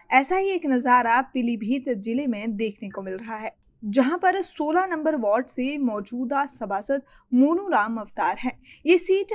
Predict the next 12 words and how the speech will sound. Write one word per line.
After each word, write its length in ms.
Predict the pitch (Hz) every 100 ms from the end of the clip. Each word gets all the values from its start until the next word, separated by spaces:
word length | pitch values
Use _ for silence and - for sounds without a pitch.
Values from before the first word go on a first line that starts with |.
| 392
महिला 420 | 269 214 220 262
की 180 | 277 254
हो 220 | 240 208
गई 180 | 202 202
है 180 | - 294
और 240 | 311 330
सभासदी 1120 | - - - 285 294 381 381 302 254 311 320 -
की 120 | 302
लत 300 | 220 269 302
ऐसी 560 | - 233 254 226 254 320
कि 160 | -
उन्होंने 500 | 247 240 285 269 247